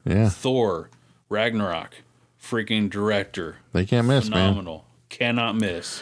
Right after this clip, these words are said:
Speaker 2: <clears throat> Had the action, had the comedy, flipping Black Panther. Had the action, had the comedy. It may wasn't, it's not, like, over the top as Thor Ragnarok was,
Speaker 1: Mm-hmm.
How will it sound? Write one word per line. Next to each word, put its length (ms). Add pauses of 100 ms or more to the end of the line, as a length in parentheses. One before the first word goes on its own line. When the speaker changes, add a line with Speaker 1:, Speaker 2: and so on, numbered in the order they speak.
(380)
Speaker 2:
<clears throat> 1160
Had 260
the 220
action, 600 (320)
had 240
the 60
comedy, 760 (480)
flipping 260
Black 260
Panther. 500 (300)
Had 160
the 160
action, 680 (720)
had 340
the 80
comedy. 800 (680)
It 140
may 380
wasn't, 440
it's 240
not, 340
like, 320 (140)
over 360
the 120
top 520
as 220
Thor 240
Ragnarok 640
was, 400
Speaker 1:
Mm-hmm. 340